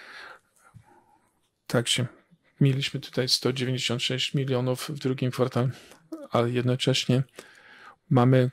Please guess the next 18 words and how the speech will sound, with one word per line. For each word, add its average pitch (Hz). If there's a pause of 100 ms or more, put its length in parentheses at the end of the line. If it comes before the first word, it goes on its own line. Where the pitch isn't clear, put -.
(160)
koszty, 131
prawda, 117
tych -
swapów, - (180)
e, 127
walutowych. 120 (640)
E, 120
także 120
tutaj 127
mamy 120 (500)
impact, 131 (380)
e, -
czy -
wpływ 127
z - (100)
tego, 113 (500)
e, 135
tytułu 120